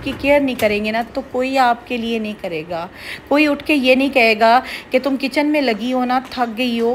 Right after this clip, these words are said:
काफ़ी देर से खड़ी हो, ये stool ले लो, इस पे बैठ जाओ। कोई आपको नहीं कहेगा किचन में हो, गर्मी में हो, पानी का एक glass पी लो, ये ले लो,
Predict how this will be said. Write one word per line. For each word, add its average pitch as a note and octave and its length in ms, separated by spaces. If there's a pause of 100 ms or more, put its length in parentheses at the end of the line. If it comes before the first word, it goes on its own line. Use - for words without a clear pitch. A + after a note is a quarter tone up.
(120)
काफ़ी A#3+ 280
देर G#3 320
से C#4+ 140
खड़ी G#3+ 300
हो, A#3 160 (320)
ये D4 80
stool D4 320
ले C4+ 140
लो, C4+ 140
इस C#4+ 160
पे A#3 80
बैठ E3+ 360
जाओ। D#3+ 120 (320)
कोई D#4 160
आपको C#4+ 300
नहीं C#4 320
कहेगा A#3+ 540 (300)
किचन D#4 280
में C#4+ 200
हो, B3+ 200 (100)
गर्मी B3 320
में C4+ 160
हो, B3 100 (120)
पानी A#3+ 260
का C#4 120
एक B3 80
glass F#3+ 440
पी F#3 140
लो, F#3 180
ये A3 180
ले E3+ 180
लो, D#3+ 160